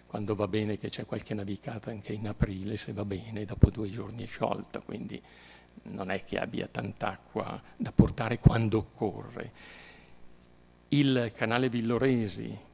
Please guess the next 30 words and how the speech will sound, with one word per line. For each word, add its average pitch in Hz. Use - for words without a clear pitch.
che -
parte 104
dal 104
Ticino 110
e 98
dopo -
ottantasei 117
chilometri 110
sbocca -
nell'Adda, 113
fatta -
in 101
base, 101
andando 107
di 104
traverso, 110
ma 113
sempre -
con 107
la 101
pendenza 104
in 110
modo 104
che 107
possa -
scendere, 117
passerà 113
proprio 123
nel 117
progetto 113